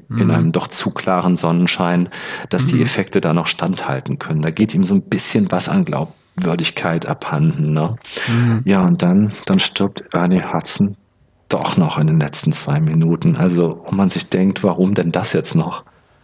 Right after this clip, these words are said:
Speaker 1: Also, d-, die waren ja schon oben, sie waren gerettet und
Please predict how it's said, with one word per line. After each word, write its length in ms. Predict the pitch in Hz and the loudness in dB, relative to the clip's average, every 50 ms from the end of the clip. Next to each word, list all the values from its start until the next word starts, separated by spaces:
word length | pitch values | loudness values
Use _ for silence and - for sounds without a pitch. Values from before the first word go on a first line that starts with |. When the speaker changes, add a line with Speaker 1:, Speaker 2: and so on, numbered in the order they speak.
| _ _ _ _ _ _ _ _ _ _ - | _ _ _ _ _ _ _ _ _ _ -4
Speaker 1:
Also, 440 | - - 107 95 98 104 101 104 - - - - | 0 0 2 2 4 2 2 2 -2 -6 -10 -6
d-, 160 | - 107 117 | -2 0 2
die 160 | 113 120 113 - | 2 2 2 2
waren 180 | 107 110 135 139 | 2 4 4 4
ja 80 | 127 120 | 4 2
schon 160 | - - 101 | 2 2 2
oben, 260 | - 113 120 139 147 | 4 4 4 4 4
sie 140 | - 104 95 | 2 2 0
waren 240 | 98 104 123 120 98 | 2 2 2 2 2
gerettet 480 | 90 - 90 123 127 - 160 160 - | 0 0 0 0 2 2 0 0 0
und 280 | 117 113 110 113 110 | -2 -2 -2 -2 -2